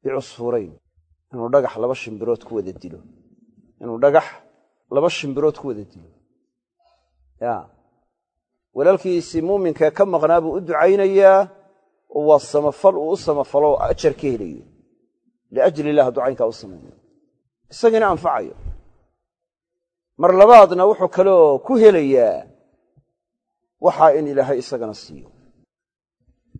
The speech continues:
Marka, ducada markaa loo ducaynaayo, mu'miniinta iyo mu'minaadkaba loo ducaynayaana saasay u fiican tahay, aad iyo aad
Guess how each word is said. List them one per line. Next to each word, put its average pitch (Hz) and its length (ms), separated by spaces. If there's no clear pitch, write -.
Marka, 123 340
ducada 123 460
markaa 120 280
loo 131 160
ducaynaayo, 113 680
mu'miniinta 123 580
iyo 110 140
mu'minaadkaba 120 640
loo 131 140
ducaynayaana 156 800
saasay 123 380
u 101 60
fiican 110 320
tahay, 104 320
aad 107 160
iyo 107 180
aad 135 280